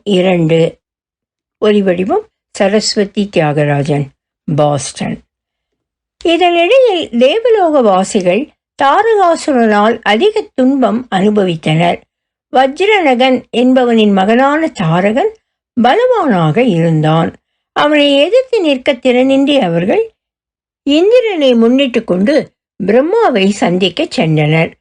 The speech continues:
பிரம்மா அவர்கள் எதிரில் தோன்றினார். முகம் வாடியிருந்த தேவர்களை பார்த்தார். விடியற்காலையில் தாமரை குளத்தில்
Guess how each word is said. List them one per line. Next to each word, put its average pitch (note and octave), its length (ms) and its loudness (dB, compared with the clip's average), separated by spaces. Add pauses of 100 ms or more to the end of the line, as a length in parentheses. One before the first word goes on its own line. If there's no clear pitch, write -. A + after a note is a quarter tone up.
(340)
பிரம்மா C#4 480 0 (160)
அவர்கள் A3 440 2
எதிரில் G#3+ 480 2
தோன்றினார். F3 640 0 (420)
முகம் F4 340 0
வாடியிருந்த D#4 760 0
தேவர்களை A#3 680 2
பார்த்தார். E3 600 -2 (440)
விடியற்காலையில் D#4 920 0
தாமரை D4 480 0
குளத்தில் B3+ 540 0